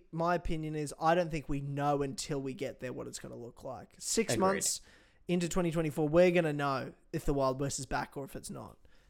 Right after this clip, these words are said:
Speaker 1: The same way you knew six months after usada came in that there were some fighters that, oh my God, they fell off real hard.
Speaker 2: Yeah. Yeah, it's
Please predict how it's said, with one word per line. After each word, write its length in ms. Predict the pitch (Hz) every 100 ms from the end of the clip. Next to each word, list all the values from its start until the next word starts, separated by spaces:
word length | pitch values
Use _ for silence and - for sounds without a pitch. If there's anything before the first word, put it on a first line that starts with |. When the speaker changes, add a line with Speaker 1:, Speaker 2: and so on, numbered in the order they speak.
| -
Speaker 1:
The 100 | 160
same 260 | - 180 180
way 120 | 165
you 160 | 156
knew 160 | 156 151
six 300 | - 170 -
months 220 | 165 151 156
after 260 | 143 -
usada 320 | 139 147 135
came 240 | - 135 135
in 200 | 127 127
that 180 | 131 - - - - -
there 140 | 185
were 40 | 202
some 140 | 147
fighters 460 | - 139 135 120 -
that, 180 | 107 - - - - -
oh 160 | 190 175
my 160 | - -
God, 340 | - 127 - - _ _ _ _ _
they 140 | - 156
fell 240 | - 139
off 180 | 127 -
real 160 | 135 117
hard. 320 | - - - - _ _ - - _ - -
Speaker 2:
Yeah. 380 | 147 143 101 73 - - - - - - - - -
Yeah, 260 | 165 170
it's 440 | 143 165 151 -